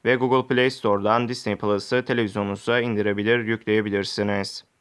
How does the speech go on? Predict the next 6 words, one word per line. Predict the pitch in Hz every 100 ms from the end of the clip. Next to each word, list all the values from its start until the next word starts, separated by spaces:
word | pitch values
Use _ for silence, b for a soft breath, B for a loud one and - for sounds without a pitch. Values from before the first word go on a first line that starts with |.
| _ _ _ _ _ _ _ _ _ _ _ _ _ _ _ _ _ _ _ _ _ _ _ _ _ _ _ _ _ _ _ _ _ -
Videomuz | 110 101 104 131 165
bu | 127 147
kadardı. | 160 127 110 101 120 143
Umarım | 107 107 127
videomuzu | 139 135 135 135 143
beğenmişsinizdir. | 135 127 131 156 - - 104 104 104 101 - 123 151 170